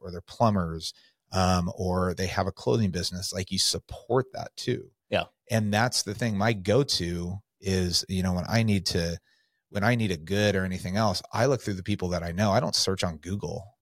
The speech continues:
Speaker 1: Like, who do
Speaker 2: Right.
Speaker 1: I buy the vacuum? Right?
Speaker 2: Right.
Speaker 1: Who's my vacuum salesman? Like, if I'm gonna go buy, uh, I'll tell you right now, if I'm gonna go buy a Chevy, it's gonna be from Leon Duplessis, over at, uh, I don't even know if I said his name right, hopefully. <laughs> I don't know. Anyways, Leon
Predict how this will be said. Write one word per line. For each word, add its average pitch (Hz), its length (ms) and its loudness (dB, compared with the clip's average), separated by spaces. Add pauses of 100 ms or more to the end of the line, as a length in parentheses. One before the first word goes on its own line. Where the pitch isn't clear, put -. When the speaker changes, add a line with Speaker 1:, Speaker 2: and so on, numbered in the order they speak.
(300)
Speaker 1:
Like, 95 160 -6
who - 140 0
do 98 60 4
Speaker 2:
Right. 95 60 6
Speaker 1:
I 92 40 2
buy 90 140 0
the 82 80 -6
vacuum? 87 380 -6
Right? 104 180 0
Speaker 2:
Right. - 20 -10
Speaker 1:
Who's 156 280 0
my 113 140 4
vacuum 92 380 0
salesman? - 460 -8 (580)
Like, 113 120 -4
if 104 80 -4
I'm 151 80 4
gonna 180 140 -2
go 160 100 2
buy, 131 420 2
uh, 117 200 0
I'll 120 100 2
tell 131 160 4
you 110 100 4
right 104 100 4
now, 107 100 4
if 98 80 2
I'm 107 100 4
gonna 123 120 2
go 113 80 4
buy 110 120 8
a 101 60 4
Chevy, 120 340 4
it's 101 120 -2
gonna 104 160 0
be 101 120 2
from 95 180 -2
Leon 98 240 2
Duplessis, 92 480 -4 (340)
over 101 260 4
at, 95 240 2
uh, 90 280 -2 (220)
I 98 100 -6
don't 107 100 2
even 104 100 2
know 98 60 4
if 87 100 -2
I 85 40 0
said 82 180 -4
his 85 120 -8
name 82 220 -6 (280)
right, 90 260 -2
hopefully. 92 380 -8 (280)
<laughs> - 260 -4
I 143 140 0
don't 147 180 -4
know. - 80 -4 (440)
Anyways, 127 300 2
Leon 123 480 0